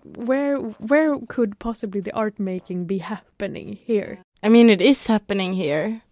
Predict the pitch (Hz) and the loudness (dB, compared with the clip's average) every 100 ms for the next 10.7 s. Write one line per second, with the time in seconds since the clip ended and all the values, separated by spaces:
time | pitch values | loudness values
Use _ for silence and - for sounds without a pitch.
0 | _ _ _ _ - 196 - 214 - 202 | _ _ _ _ -10 -8 -4 -4 -4 -2
1 | 196 196 196 - - - 190 185 180 180 | 0 0 -4 -12 -12 -4 -2 0 -2 -4
2 | 175 170 - - - 214 208 202 196 196 | -6 -8 -12 -14 0 4 6 8 6 4
3 | - 175 - - 220 220 214 196 _ _ | -2 -4 -4 4 8 8 6 2 _ _
4 | - 208 196 185 180 165 - - - 180 | -2 0 2 2 2 2 -2 -4 6 6
5 | 175 180 - 107 165 - - - _ 143 | 6 4 -4 0 0 -2 -20 -20 _ -6
6 | - - 170 156 147 127 156 156 147 - | -6 -6 -2 -2 -2 -2 0 -2 -4 -2
7 | 165 185 175 180 220 - - 185 185 180 | -2 -2 -2 0 -2 -2 -2 0 0 -2
8 | 185 - 180 185 - - 185 180 196 180 | -4 -4 -4 -4 -10 -4 -2 -2 -4 -4
9 | 180 170 160 156 151 143 - - 160 175 | -4 -2 0 0 0 -2 -4 -10 -10 -8
10 | 170 110 131 113 208 202 | -6 -4 -4 -6 -10 -12